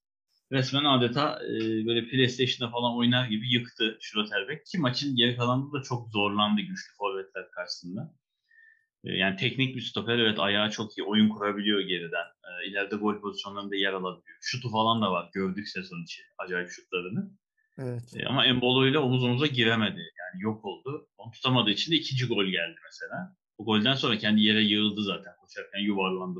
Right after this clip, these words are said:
Speaker 1: falan. Tutamadı. E, ama işte ikinci yarı, yani Gladbach zaten biliyorsun iki, iki, iki yarıyı böyle şey, akla kara gibi bambaşka iki yarı oynuyor. Bir yarı çok iyi oynadıysa ikinci yarı bambaşka oynuyor. E, Zomer gene şaşırttı.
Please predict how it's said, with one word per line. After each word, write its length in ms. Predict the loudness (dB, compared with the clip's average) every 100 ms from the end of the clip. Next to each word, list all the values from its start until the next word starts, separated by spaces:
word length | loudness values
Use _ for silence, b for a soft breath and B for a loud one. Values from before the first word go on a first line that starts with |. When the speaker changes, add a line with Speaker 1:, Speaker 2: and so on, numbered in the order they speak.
| -8
Speaker 1:
falan. 320 | -8 -8 -12 _ _ _ _ _ -20
Tutamadı. 640 | -6 -2 0 -2 -4 -6 -12 _ _ _ _ _ _ _ -10
E, 320 | -8 -6 -2
ama 120 | 0
işte 220 | 2 2
ikinci 280 | 4 4 4
yarı, 120 | 4 4
yani 240 | 2 2
Gladbach 380 | 0 0 0 -2
zaten 440 | -2 -4 -4 -4
biliyorsun 320 | -2 -2 -4 -12
iki, 360 | -12 -8 -8
iki, 100 | -8 _
iki 180 | -8 2
yarıyı 380 | 4 4 2 2
böyle 180 | 2 0
şey, 280 | -2 -8 _ _
akla 380 | -2 -2 -2 -4
kara 240 | 0 2 2
gibi 220 | 0 0
bambaşka 440 | 2 2 2 -2
iki 180 | -2 4
yarı 200 | 4 4
oynuyor. 300 | 0 -4 0
Bir 60 | 4
yarı 200 | 4 2
çok 260 | -6 -6
iyi 40 | -12
oynadıysa 380 | -12 -10 -12 -14
ikinci 260 | -16 -8
yarı 120 | -4 -2
bambaşka 500 | 0 -2 -4 -12 -20
oynuyor. 360 | _ -20 -20 _ _ _ _ _ _ _ _ _ -6
E, 160 | -4 0
Zomer 320 | 2 4 4
gene 260 | 4 2
şaşırttı. 760 | 2 0 -2 -6 -6 -4 -4